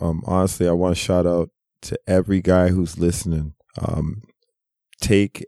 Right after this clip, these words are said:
everything that you've heard with, um, seriousness and humor. Um, more importantly, share the news with other men.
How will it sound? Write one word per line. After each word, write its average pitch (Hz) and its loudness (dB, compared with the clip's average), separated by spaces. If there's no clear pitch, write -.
everything 98 2
that 92 0
you've 90 -2
heard 92 4
with, 85 0
um, 82 -4
seriousness 98 0
and 92 0
humor. 87 0
Um, 80 -2
more 95 4
importantly, 98 2
share 98 2
the 92 2
news 95 2
with 85 2
other 87 2
men. 87 0